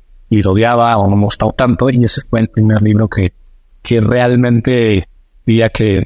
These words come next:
me cambió y por crear un poquito más amor por, por cómo se llama, por, por los libros, ¿no? Y ya después, pues, en su momento, cosas menos interesantes, quizás como Harry Potter, a mí me encantó, eh. Lo leía mucho y lo veía pasar en unas pe-, películas como que me decepcionan los personajes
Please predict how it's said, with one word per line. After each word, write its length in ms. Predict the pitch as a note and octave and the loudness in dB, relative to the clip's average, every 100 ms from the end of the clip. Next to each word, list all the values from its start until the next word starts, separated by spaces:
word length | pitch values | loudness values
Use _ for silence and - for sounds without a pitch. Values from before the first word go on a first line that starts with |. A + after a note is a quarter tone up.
| - | -4
me 120 | G#2 | -4
cambió 400 | G2 - G#2 A2 | -2 0 2 2
y 100 | A#2 | 0
por 200 | G#2 G2 - - - | -2 -4 -6 -12 -4
crear 300 | G#2 G2+ G#2 | -2 0 -2
un 80 | G#2 | -2
poquito 240 | A2 - | -2 0
más 200 | G#2 - | -2 0
amor 320 | G2+ G2+ G2+ - | 0 0 -2 -2
por, 400 | G2+ F#2 F2+ - - - - - - | 0 0 -2 -8 -20 -20 -20 -20 -12
por 160 | - G2+ | -6 -4
cómo 240 | - G#2+ | -2 -2
se 180 | G2 - | -2 -2
llama, 180 | G2+ G2+ | 0 0
por, 300 | - E2 - | -2 -6 -4
por 160 | G#2+ | -2
los 180 | F#2+ F#2+ | 0 2
libros, 360 | G2 G#2 - - | 0 -2 -6 -6
¿no? 220 | A#2+ D#3 | -2 0
Y 120 | E3 | 0
ya 140 | A#2 B2+ | 0 -2
después, 300 | - - - | -2 -4 -8
pues, 220 | - - | -12 -20
en 60 | - | -20
su 160 | - | -20
momento, 520 | - G#2 A2 - - - - | -8 -4 -4 -6 -20 -20 -20
cosas 240 | - - | -20 -20
menos 580 | G2+ G2+ G2+ G#2 - - - - | -18 -18 -16 -18 -20 -20 -14 -6
interesantes, 580 | G#2 G2+ G2+ - G2+ - | -4 -2 -2 0 -2 -4
quizás 300 | - G#2 - | -8 -8 -4
como 180 | G#2 G2 | -2 -2
Harry 200 | - G#2 | -4 -6
Potter, 340 | - - - F#2 | -2 -4 -2 -4
a 600 | - - - - - G2 | -6 -20 -20 -20 -6 -2
mí 100 | G#2 | 0
me 140 | G#2+ | 0
encantó, 440 | A2 G2+ F#2+ G2+ F#2 | -2 -2 -2 0 -2
eh. 60 | - - - - - | -4 -14 -20 -18 -4
Lo 180 | G#2+ G2+ | 0 2
leía 220 | G#2+ G#2+ | 2 0
mucho 340 | G#2+ A2 - | 0 -2 -2
y 60 | G#2 | 0
lo 60 | |
veía 100 | A#2 | 0
pasar 220 | B2+ A#2+ A#2 | 0 0 0
en 40 | |
unas 160 | A#2 - | 0 -2
pe-, 220 | - G#2+ | -6 -6
películas 560 | - G2+ G2 G#2 G2 | -2 -2 0 0 0
como 180 | - G2 | 0 -2
que 160 | F2+ F#2 | 0 0
me 80 | G2 | 0
decepcionan 360 | - - A2 | -2 -2 -2
los 100 | A2+ | 0
personajes 760 | - - G2 G2 F#2 G2 - | -2 -2 0 0 0 -4 -8